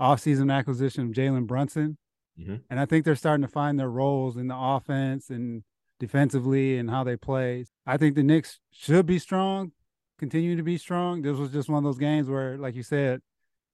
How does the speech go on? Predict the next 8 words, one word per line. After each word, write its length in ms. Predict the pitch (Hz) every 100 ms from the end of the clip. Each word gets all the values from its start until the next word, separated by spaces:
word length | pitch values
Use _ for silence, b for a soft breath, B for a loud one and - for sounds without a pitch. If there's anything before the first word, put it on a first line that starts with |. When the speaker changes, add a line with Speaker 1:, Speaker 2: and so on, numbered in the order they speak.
| _
Speaker 1:
Embiid, 640 | 113 113 139 175 180 170 156 _ _ _ _ _ -
as 60 | 110
long 180 | 151
as 60 | 175
he 120 | 190
stays 320 | - 180 175
healthy, 500 | 170 180 175 185 185 - _ _ -
Speaker 2:
Mm-hmm. 180 | 90 104